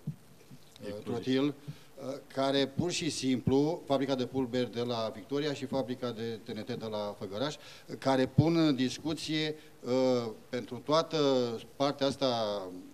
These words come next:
Speaker 2: a, de muniție, uh, de unde putem lua, uh, substanța explozivă,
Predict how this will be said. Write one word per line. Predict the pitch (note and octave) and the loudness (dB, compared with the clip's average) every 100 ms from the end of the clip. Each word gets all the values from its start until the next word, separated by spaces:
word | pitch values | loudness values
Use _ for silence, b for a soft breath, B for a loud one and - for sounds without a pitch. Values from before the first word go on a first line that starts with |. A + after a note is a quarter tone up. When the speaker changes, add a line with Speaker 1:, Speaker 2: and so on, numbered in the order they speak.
| G2 | -10
Speaker 2:
a, | G2+ G2+ G2 F2+ | -6 -6 -8 -6
de | A2 | -2
muniție, | A#2+ A#2+ G2+ - G2+ A2+ D3 b b b - | -2 -2 -4 -6 -4 -4 -4 b b b -8
uh, | A2+ B2 B2 B2 | -2 2 2 0
de | B2+ | 2
unde | C3 D3 D#3 B2 | 4 4 4 -2
putem | - - C3+ A#2+ | -6 0 2 4
lua, | A2 A#2 C#3 C#3 - - - - - - | 4 4 4 0 -12 -20 -20 -20 -20 -12
uh, | A2 A2+ A2+ G#2 G#2 - - | -8 -6 -4 -6 -8 -10 -8
substanța | - - B2+ C3 | -6 -4 -2 -2
explozivă, | - A2+ C#3 - | -4 -4 -4 -4